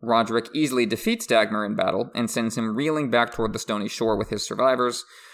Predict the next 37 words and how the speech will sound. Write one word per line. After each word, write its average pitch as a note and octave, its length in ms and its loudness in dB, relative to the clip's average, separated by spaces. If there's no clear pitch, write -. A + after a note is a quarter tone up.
But F#3+ 180 4
then D3 220 2
Roderick A#2 380 4
hears E3+ 320 2
that C3 140 4
Theon A2+ 340 2
has A2 120 0
taken G#2+ 300 -2
Winterfell G#2+ 440 -2
out - 160 -4
from - 140 -8
behind A#2+ 360 -2
him. E2 200 -6
Roderick A2 480 2
immediately B2 560 2
leads A2 240 2
his G#2+ 120 -6
men G#2+ 220 -2
back - 260 0
to B2 60 0
Winterfell, A2 600 2
including F3+ 600 2
Leopold A2+ 500 6
Tallhart, D#3 540 4
Castellan A#2 440 2
of G#2+ 100 -2
Torrhen G#2 300 -2
Square, E3 400 2
with, A#2 260 2
you A2+ 80 -2
know, G#2+ 100 2
presumably G#2+ 500 0
pretty A2 200 -2
much A2 160 0
all F#2+ 160 2
his G#2+ 180 -8
men. A2 300 0